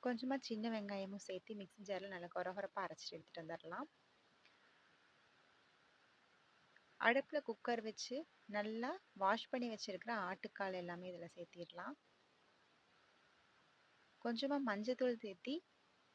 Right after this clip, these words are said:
அரைச்சு வச்சிருக்க பேஸ்ட்டையும் சேர்த்திடலாம். இதோட தேவையான அளவு உப்பும் போட்டுக்கலாம். ஒரு தக்காளியை மீடியம் சைஸ்ல கட் பண்ணி சேர்த்திக்கலாம். தேவையான அளவு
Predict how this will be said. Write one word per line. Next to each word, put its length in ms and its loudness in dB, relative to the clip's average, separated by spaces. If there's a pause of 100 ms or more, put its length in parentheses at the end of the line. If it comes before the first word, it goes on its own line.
(640)
அரைச்சு 280 4
வச்சிருக்க 380 2 (100)
பேஸ்ட்டையும் 600 0
சேர்த்திடலாம். 600 -2
இதோட 240 0 (1200)
தேவையான 500 6
அளவு 260 4
உப்பும் 340 -4
போட்டுக்கலாம். 580 -2 (3000)
ஒரு 220 6
தக்காளியை 640 6 (1120)
மீடியம் 380 2
சைஸ்ல 280 -2
கட் 240 -2
பண்ணி 160 -2
சேர்த்திக்கலாம். 640 -4 (1900)
தேவையான 440 4
அளவு 200 2